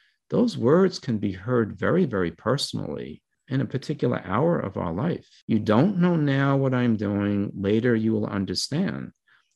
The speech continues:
And there can be some reflective thought on that, how struck we can be by how immediate those words are to us. And that is very helpful, perhaps. It's not exactly what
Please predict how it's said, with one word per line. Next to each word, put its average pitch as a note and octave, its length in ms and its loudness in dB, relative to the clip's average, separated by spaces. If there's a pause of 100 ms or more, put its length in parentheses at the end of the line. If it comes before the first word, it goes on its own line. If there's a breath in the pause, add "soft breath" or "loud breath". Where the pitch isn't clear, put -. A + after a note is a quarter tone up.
(140)
And C3+ 100 4
there A3+ 100 6
can A#3 280 2
be F3 160 2
some D#3 320 0
reflective A2+ 1080 0 (120)
thought D3+ 220 2
on A2 160 2
that, F2 140 0
how F2+ 140 -4
struck - 540 -6
we A2 120 -4
can D#3 320 0
be A#2 140 0
by F#2 240 -4
how G2 220 -4
immediate G#2 560 4
those F2+ 240 -6
words A#2 460 0
are G2 160 -4 (140)
to - 120 -8
us. - 380 -4 (560)
And G#2 180 0
that D3 360 2 (200)
is C3+ 80 -8
very C#3 200 2
helpful, - 560 -4 (100)
perhaps. - 640 -8 (920)
It's - 160 -12
not A2 220 2
exactly G#2 640 0
what F#2+ 360 -2